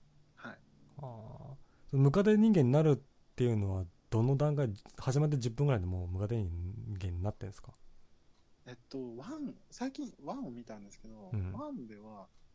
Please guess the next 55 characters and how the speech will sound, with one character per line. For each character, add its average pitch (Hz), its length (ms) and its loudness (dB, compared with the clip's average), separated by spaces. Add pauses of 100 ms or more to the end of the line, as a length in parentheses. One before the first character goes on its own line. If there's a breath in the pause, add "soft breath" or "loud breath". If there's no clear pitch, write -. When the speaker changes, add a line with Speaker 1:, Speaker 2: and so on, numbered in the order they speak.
(600)
Speaker 1:
二 135 160 -14
三 349 420 -12
十 311 220 -10 (400)
分 202 380 -12
ぐ 196 120 -10
ら 123 160 -14
い 101 60 -18
し - 160 -20
て 156 120 -18
か - 160 -18
ら - 80 -16
だ - 20 -20
っ - 40 -20 (140)
た。 - 140 -8
Speaker 2:
あ、 - 20 -2
し - 80 -6
て 190 140 0
か 117 100 -2
ら 117 120 -6
な 135 120 -14
ん 131 60 -14
だ。 143 180 -16 (380)
Speaker 1:
で 170 80 -6
も 147 40 -8
日 151 60 -8
本 208 220 -8
人 190 160 -8
出 120 100 -6
る 104 100 -14
ん 95 40 -16
で 95 80 -20
す - 80 -20
よ、 95 120 -20
こ 95 80 -18
れ。 95 120 -20 (200)
Speaker 2:
出 160 140 8
る 185 140 10
ん 110 40 6
だ。 85 240 -2 (440)
Speaker 1:
出 151 80 -8
ま 165 160 -12
す、 135 100 -18
出 120 80 -12
ま 113 140 -16
す。 - 120 -10
Speaker 2:
へ 95 60 0
ー。 107 600 -2 (260)
Speaker 1:
な 185 80 -8
ん 180 60 -8
か、 - 180 -2 (720)
え、 160 80 -14
な-、 185 280 -8
こ - 100 -16
こ 190 100 -6
で 185 240 -4